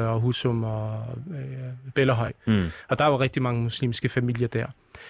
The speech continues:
Speaker 1: Øh, og der har jeg ikke oplevet så meget, måske en eller to, øh, gennem de sidste,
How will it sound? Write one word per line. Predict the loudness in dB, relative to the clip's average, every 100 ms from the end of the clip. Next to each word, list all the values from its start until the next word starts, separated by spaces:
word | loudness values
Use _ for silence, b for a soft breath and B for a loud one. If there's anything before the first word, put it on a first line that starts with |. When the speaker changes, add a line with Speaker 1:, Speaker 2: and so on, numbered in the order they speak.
| B
Speaker 1:
Øh, | 2 4 4
og | 2
der | 2
har | 4
jeg | 4 4 4
ikke | 4 4
oplevet | 2 2 0 2
så | 0
meget, | 0 0 0 0
måske | -2 0 0 0
en | 0 0
eller | 2 0
to, | 2 2 2 -4
øh, | -6 0
gennem | 0 2
de | 0 -2
sidste, | -4 -4 -2 -2 -2